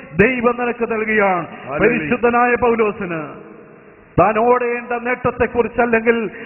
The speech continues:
Speaker 1: താൻ കാണേണ്ട ഓട്ടത്തെക്കുറിച്ച്, താൻ ഓടേണ്ട ഓട്ടത്തെക്കുറിച്ച് ഒരു ലക്ഷ്യമുണ്ടായിരുന്നു. ഇന്ന് ലക്ഷ്യം തെറ്റി ഓടുന്നവരാ അനേകര്.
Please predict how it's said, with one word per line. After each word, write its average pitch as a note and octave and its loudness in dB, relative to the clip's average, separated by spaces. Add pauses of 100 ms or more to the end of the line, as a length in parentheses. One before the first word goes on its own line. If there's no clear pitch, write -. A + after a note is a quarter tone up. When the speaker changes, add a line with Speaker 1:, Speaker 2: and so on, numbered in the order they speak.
(240)
Speaker 1:
താൻ A#3+ 4 (100)
കാണേണ്ട A#3+ 0 (600)
ഓട്ടത്തെക്കുറിച്ച്, A3+ -2 (280)
താൻ G#3 4
ഓടേണ്ട B3 2
ഓട്ടത്തെക്കുറിച്ച് A#3+ 2
ഒരു G3+ 0
ലക്ഷ്യമുണ്ടായിരുന്നു. F#3+ 0
ഇന്ന് - -2
ലക്ഷ്യം G3+ -2
തെറ്റി F#3 -2
ഓടുന്നവരാ D#3+ 0 (120)
അനേകര്. D3 2